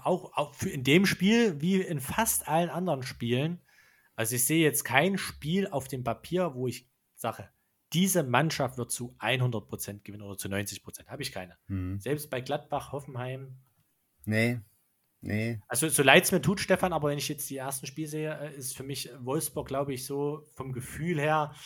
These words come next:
Speaker 1: also Bremen hat's am schwersten von, von,
Speaker 2: Ja,
Speaker 1: von,
Speaker 2: definitiv.
Speaker 1: von, von den Auswärtsmannschaften. Also von den Chancen, die, wie gesagt, äh, die Hertha, das Derby, Hoffenheim, Gladbach ist so vielleicht Augenhöhe.
Speaker 2: Mhm.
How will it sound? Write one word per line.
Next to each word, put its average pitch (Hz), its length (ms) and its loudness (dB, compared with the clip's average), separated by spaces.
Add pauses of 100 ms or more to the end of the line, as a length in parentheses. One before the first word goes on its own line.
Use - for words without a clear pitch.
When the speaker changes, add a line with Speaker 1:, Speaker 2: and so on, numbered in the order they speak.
(420)
Speaker 1:
also 127 160 0
Bremen 160 260 10
hat's 156 120 8
am 131 100 4
schwersten 104 500 4 (320)
von, 101 240 -10
von, 107 140 -8
Speaker 2:
Ja, 98 60 -8
Speaker 1:
von, 98 200 -6
Speaker 2:
definitiv. 78 440 -8
Speaker 1:
von, - 180 -6 (260)
von 160 120 4
den 151 120 2
Auswärtsmannschaften. 123 920 4
Also 123 340 -2 (1080)
von 127 160 -6
den 117 100 -4
Chancen, 143 480 -8
die, 127 320 -14 (320)
wie 147 80 -12
gesagt, 151 300 4
äh, 143 180 0
die 127 160 -2
Hertha, 165 240 2
das 131 180 -6
Derby, 185 560 -4 (220)
Hoffenheim, 156 480 -8
Gladbach 151 380 -6
ist 131 100 -12
so 143 340 -14 (300)
vielleicht 131 280 -20
Augenhöhe. 139 680 -12 (400)
Speaker 2:
Mhm. 90 460 -4